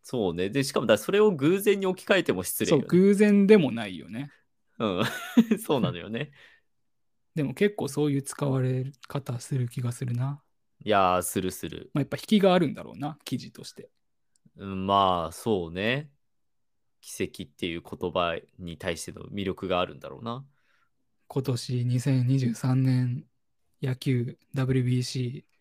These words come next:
Speaker 2: ー準決勝、
Speaker 1: うんうん。
Speaker 2: 村上選手のサヨナラツーベース、
Speaker 1: はい。
Speaker 2: 奇跡の一打。
Speaker 1: <laughs> そうね。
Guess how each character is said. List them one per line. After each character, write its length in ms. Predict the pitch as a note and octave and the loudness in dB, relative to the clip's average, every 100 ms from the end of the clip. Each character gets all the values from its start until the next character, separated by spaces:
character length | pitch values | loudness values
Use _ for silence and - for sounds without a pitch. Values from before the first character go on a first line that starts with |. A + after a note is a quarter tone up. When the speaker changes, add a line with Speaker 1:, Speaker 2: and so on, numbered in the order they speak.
| _ _ _ - | _ _ _ -6
Speaker 2:
ー 40 | |
準 200 | C3+ C3 | -2 0
決 380 | C3+ C3+ - - | 2 2 2 0
勝、 80 | C3 | 0
Speaker 1:
う 40 | |
ん 140 | A#2 C3+ | 0 -8
う 20 | |
ん。 40 | _ _ _ _ _ _ _ - | _ _ _ _ _ _ _ -4
Speaker 2:
村 140 | C3 | -2
上 220 | C#3 C3+ | 2 2
選 240 | B2+ C#3 C3 | 2 2 2
手 100 | C3 | 0
の 120 | A#2+ | -2
サ 140 | - | -2
ヨ 120 | B2+ | 0
ナ 100 | C3 | 2
ラ 300 | C3 B2+ C3 _ _ _ _ _ - | 0 0 -4 _ _ _ _ _ -12
ツ 140 | - | -2
ー 60 | C3+ | 0
ベ 100 | C3 | 0
ー 40 | |
ス、 280 | B2 - - _ _ _ _ _ | -2 -8 -14 _ _ _ _ _
Speaker 1:
は 220 | _ F2+ E2 | _ -10 -4
い。 40 | |
Speaker 2:
奇 120 | C#3+ | 0
跡 160 | C#3 C#3+ | 2 4
の 100 | C3 | 4
一 200 | B2 C#3+ | 2 0
打。 200 | G2 - _ _ _ _ _ _ _ _ | -2 -6 _ _ _ _ _ _ _ _
Speaker 1:
<laughs> 1400 | - G2 - - - - _ _ _ _ _ - - - | -10 -10 -10 -14 -20 -20 _ _ _ _ _ -16 -12 -12
そ 220 | - G2 | -6 -6
う 20 | |
ね。 240 | D#2+ F#2+ | -4 -10